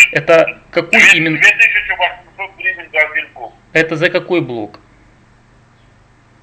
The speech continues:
Speaker 1: Раз-, размеры блока?
Speaker 2: Ну, двести, триста, шестьсот, двести, триста, четыреста.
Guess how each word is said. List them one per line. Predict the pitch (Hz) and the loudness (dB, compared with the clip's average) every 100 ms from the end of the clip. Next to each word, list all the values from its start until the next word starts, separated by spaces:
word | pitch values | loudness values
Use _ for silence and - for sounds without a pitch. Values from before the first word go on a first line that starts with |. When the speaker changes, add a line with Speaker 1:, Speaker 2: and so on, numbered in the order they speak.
| _ _ _ | _ _ _
Speaker 1:
Раз-, | 139 147 - - - | -2 -2 -6 -18 -10
размеры | 165 165 170 196 147 | -2 -2 2 2 2
блока? | 117 131 117 - 120 - _ _ _ _ _ _ _ _ _ - - - | -2 -6 -6 -8 -12 -14 _ _ _ _ _ _ _ _ _ -2 2 2
Speaker 2:
Ну, | - 156 156 160 156 - | 2 0 0 -2 -8 -6
двести, | - 180 - - - | -2 0 -2 -4 -6
триста, | 175 180 175 175 | -6 -6 -8 -8
шестьсот, | - - 165 190 185 | -12 -12 -6 -6 -6
двести, | - - 160 - - | -10 -6 -6 -8 -2
триста, | - - - - | 0 0 -2 -6
четыреста. | - - 330 - - - | -8 -4 -2 -2 -4 -2